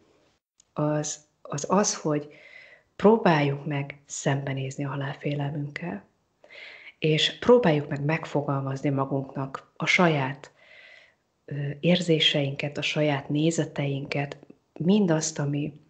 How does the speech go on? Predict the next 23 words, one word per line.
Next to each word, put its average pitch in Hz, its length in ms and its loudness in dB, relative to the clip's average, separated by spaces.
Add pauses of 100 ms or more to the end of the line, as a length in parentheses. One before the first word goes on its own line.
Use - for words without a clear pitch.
(500)
ami 143 440 -4
foglalkoztat 151 840 0
minket 147 320 -4
a 147 40 -4
halállal 143 480 -2
kapcsolatosan, 165 920 -2 (760)
és, 147 520 2
ö, 151 220 0 (400)
és - 220 -2
mindazt, 175 500 4
ami, 143 400 2
ami 143 180 -2
félelmetes 160 720 2
és 135 160 2
fájdalmas. - 920 -6 (460)
Na 147 80 2
most - 400 2 (120)
ezt - 180 -6
itt 165 160 0
azért 160 200 4
muszáj 160 340 2
megjegyeznem, 143 640 0
hogy 143 180 0